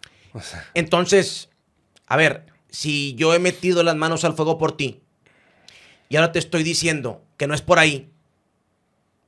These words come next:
Speaker 2: y me dices que ok, acto siguiente,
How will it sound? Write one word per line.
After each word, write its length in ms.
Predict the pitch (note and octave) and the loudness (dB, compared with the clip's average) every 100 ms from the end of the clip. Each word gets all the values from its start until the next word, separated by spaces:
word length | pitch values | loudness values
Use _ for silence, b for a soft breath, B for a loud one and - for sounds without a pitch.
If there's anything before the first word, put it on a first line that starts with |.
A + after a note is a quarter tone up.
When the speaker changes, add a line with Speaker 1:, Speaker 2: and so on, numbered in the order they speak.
| _ - | _ -8
Speaker 2:
y 80 | C3+ | -4
me 100 | C#3+ | -2
dices 240 | C#3+ F3 | -2 -2
que 140 | - | 0
ok, 180 | E3 E3 D#3+ C#3+ - _ _ _ _ _ _ _ _ _ _ _ _ _ _ - | 0 0 -2 -2 -6 _ _ _ _ _ _ _ _ _ _ _ _ _ _ 4
acto 340 | E3+ - G3+ | 4 4 0
siguiente, 640 | F3+ F3 E3+ D#3+ C#3 G#2+ | 2 4 2 2 -6 -8